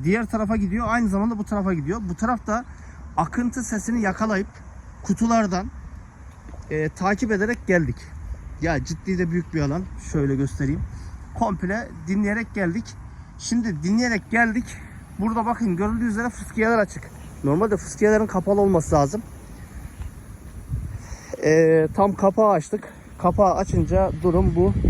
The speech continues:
Evet görüldüğü üzere buradaki vana patlamış. Evet, e, cihazlarımız burada. Kaçağı noktası olarak tespit ettik. İşin açıkçası, e, buralar kontrol edilmiş olsaydı cihaza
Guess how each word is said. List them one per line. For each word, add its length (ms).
Evet 220
görüldüğü 280
üzere 360
buradaki 320
vana 160
patlamış. 440
Evet, 280
e, 500
cihazlarımız 580
burada. 300
Kaçağı 420
noktası 380
olarak 240
tespit 300
ettik. 380
İşin 220
açıkçası, 640
e, 60
buralar 300
kontrol 360
edilmiş 340
olsaydı 340
cihaza 340